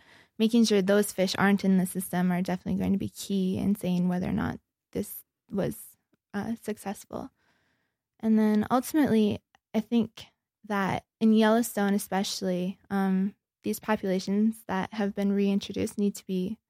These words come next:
viably reproducing natural populations. So it's not, you know, something that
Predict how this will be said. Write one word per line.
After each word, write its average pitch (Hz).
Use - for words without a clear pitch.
viably 190
reproducing 185
natural 185
populations. -
So 190
it's -
not, 185
you 180
know, 170
something 180
that 160